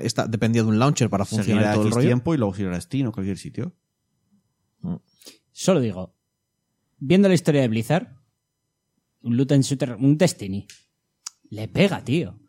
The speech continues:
Speaker 3: Además es que tiene, tienes to-, todo el motor hecho, no tienes que hacer nada.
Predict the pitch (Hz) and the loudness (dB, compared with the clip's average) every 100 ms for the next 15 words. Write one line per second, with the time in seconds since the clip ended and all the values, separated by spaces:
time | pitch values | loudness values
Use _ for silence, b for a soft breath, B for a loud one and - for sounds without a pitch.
0 | _ _ 113 135 170 180 170 196 190 190 | _ _ 0 4 6 4 2 2 4 4
1 | 196 175 151 160 190 - - 156 165 165 | 4 2 2 4 4 2 0 0 0 -2
2 | 160 160 180 190 165 139 - 104 - - | 4 6 6 4 2 0 -2 -6 -4 0
3 | 131 175 196 170 160 165 131 | 2 4 4 4 6 4 2